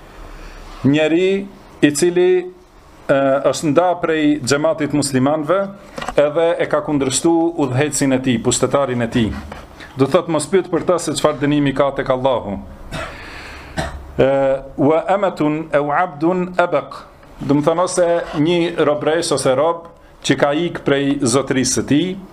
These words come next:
E, wa imra'atun ghaba anha zawjuha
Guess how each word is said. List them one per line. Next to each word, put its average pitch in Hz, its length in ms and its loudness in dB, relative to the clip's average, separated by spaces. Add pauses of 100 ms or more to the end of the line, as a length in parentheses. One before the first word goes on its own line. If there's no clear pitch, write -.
(640)
E, 131 120 4 (240)
wa 151 180 2
imra'atun 180 800 0
ghaba 160 480 2
anha 151 320 0
zawjuha 139 600 2